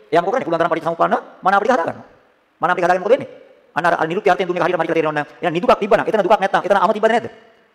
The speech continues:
එහෙනම් මෙන්න මේ අම මොකද දැන්නේ? මන අපියක් හදාගෙන කාලා දැම්මා. අම කාපු හින්දා කාමයට වැස්සා. කාම, කාම. මම කොහෙන් ගත්තත් ගැලපෙනවද නැද්ද කියලා. මේක තේරෙනවා තමන්ටම. ඉන්ද්‍රිය භාවනාව කොච්චර මේක අපි ප්‍රතිසාර විස්තර කරනවා. මෙන්න මේ වඩන කෙනා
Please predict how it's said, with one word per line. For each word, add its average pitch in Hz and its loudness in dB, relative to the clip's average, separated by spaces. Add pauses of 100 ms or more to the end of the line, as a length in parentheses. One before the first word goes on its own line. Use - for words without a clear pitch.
(220)
එහෙනම් 156 0
මෙන්න 175 -2
මේ 170 -2
අම 185 2
මොකද 190 2
දැන්නේ? 160 0 (260)
මන 170 0
අපියක් 175 2
හදාගෙන 160 2
කාලා 190 4
දැම්මා. 214 -4 (480)
අම 165 0
කාපු 170 4
හින්දා 151 2 (300)
කාමයට 208 -4
වැස්සා. - -8 (1040)
කාම, 139 2 (300)
කාම. - -12 (840)
මම 131 -12
කොහෙන් 143 -10
ගත්තත් - -4 (720)
ගැලපෙනවද 147 -2
නැද්ද - -8
කියලා. - -18 (220)
මේක 123 -14
තේරෙනවා 131 -4
තමන්ටම. 123 -6 (960)
ඉන්ද්‍රිය 135 -6
භාවනාව 123 -6
කොච්චර 127 -4 (800)
මේක 131 -8
අපි 131 -4
ප්‍රතිසාර 127 -8
විස්තර 120 -6
කරනවා. 120 -6 (160)
මෙන්න 143 -8
මේ 139 -4
වඩන 131 -2
කෙනා 123 -2